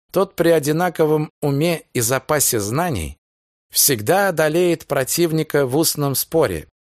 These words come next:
Большое преимущество в устном споре при слушателях имеет также умение говорить метко и остроумно и так далее. Все эти внешние преимущества или совсем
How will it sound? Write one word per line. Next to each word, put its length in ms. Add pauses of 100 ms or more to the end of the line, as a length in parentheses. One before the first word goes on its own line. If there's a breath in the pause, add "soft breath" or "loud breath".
(320)
Большое 480
преимущество 1000
в 80
устном 340
споре 520
при 220
слушателях 840 (120)
имеет 520
также 420
умение 520
говорить 640
метко 640 (120)
и 80
остроумно 880 (220)
и 80
так 280
далее. 460 (560)
Все 300
эти 160
внешние 640
преимущества 1120 (500)
или 160
совсем 580